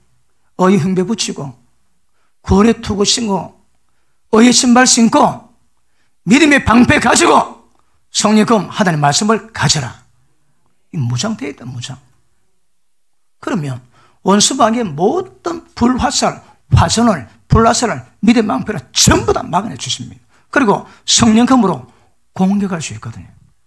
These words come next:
말씀으로 공격할 수 있습니다. 그러므로 이러기 위해서는 이런, 이런 작업으로 전쟁갑주를 하나, 두 개씩 실제 만들어가자면 실제.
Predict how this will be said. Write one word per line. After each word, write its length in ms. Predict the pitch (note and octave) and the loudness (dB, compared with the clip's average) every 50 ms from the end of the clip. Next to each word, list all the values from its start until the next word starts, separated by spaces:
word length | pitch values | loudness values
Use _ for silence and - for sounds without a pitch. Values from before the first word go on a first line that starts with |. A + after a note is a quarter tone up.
| _ _ _ _ _ _ _ _ _ _ _ _ _ _ _ _ - | _ _ _ _ _ _ _ _ _ _ _ _ _ _ _ _ -16
말씀으로 480 | - A#2 B2 - - G3 D#3+ D3+ D#3 | -12 -10 -8 -8 -8 -10 -12 -12 -14
공격할 420 | - - D#3 F3 E3+ E3+ D#3+ C#3+ B2 | -14 -14 -12 -12 -10 -10 -10 -10 -10
수 60 | G2 | -12
있습니다. 400 | F#2+ - - B2 G#2 - - _ _ _ _ _ _ _ _ _ _ _ _ _ _ _ _ _ _ _ - | -12 -14 -14 -14 -18 -18 -20 _ _ _ _ _ _ _ _ _ _ _ _ _ _ _ _ _ _ _ -10
그러므로 320 | - A3+ F#3+ C3+ A#2+ G#2 - _ _ _ _ _ - | -6 -6 -6 -6 -8 -14 -20 _ _ _ _ _ -4
이러기 240 | A#3+ A#3+ A#3 G#3+ F3 | -2 -2 -2 -2 -4
위해서는 360 | D3 C#3+ - - D3+ C3 - _ | -4 -6 -6 -8 -10 -14 -14 _
이런, 380 | - A#3 A3 A#3 A#3 A#3 A#3 - | -4 -2 -2 -2 -2 -4 -6 -6
이런 260 | - A#3 A3 A#3 A#3 A3+ | -4 -4 -2 -2 -2 -4
작업으로 680 | - - F#3 F#3 F#3 E3 C3+ A#2 B2 C#3 F3 A3+ - _ _ _ _ _ _ _ _ _ _ _ _ _ _ _ _ _ _ _ _ _ _ _ _ _ _ _ _ _ _ _ _ _ _ - | -4 -6 -8 -8 -8 -10 -12 -12 -12 -12 -12 -12 -16 _ _ _ _ _ _ _ _ _ _ _ _ _ _ _ _ _ _ _ _ _ _ _ _ _ _ _ _ _ _ _ _ _ _ -8
전쟁갑주를 840 | - E3+ D3+ C3+ C3+ F3 F#3 G#3 G#3 - A3 F3+ C#3+ A#2+ G#2+ - _ _ _ _ _ _ _ _ _ _ | -4 -2 -2 0 -2 -2 -4 -6 -6 -8 -8 -8 -8 -10 -12 -14 _ _ _ _ _ _ _ _ _ _
하나, 540 | - - D3+ D3+ D#3 D#3+ D#3+ E3 F3 F#3+ - | -8 -6 -4 -4 -4 -4 -4 -6 -10 -10 -8
두 120 | - - | -6 -4
개씩 380 | D#3 D3+ C#3 - B2+ A#2+ - - | -4 -4 -6 -10 -10 -12 -12 -10
실제 500 | - - - - C#4 C4 - - - - | -8 -6 -6 -6 -8 -10 -10 -12 -12 -12
만들어가자면 680 | C#4 - A2+ C3 B2 C#3 C#3 A#2 G#2 F#2+ - - - | -12 -14 -14 -14 -14 -14 -14 -14 -16 -18 -18 -20 -20
실제. 360 | - - - D3 - - - | -20 -20 -20 -20 -20 -20 -20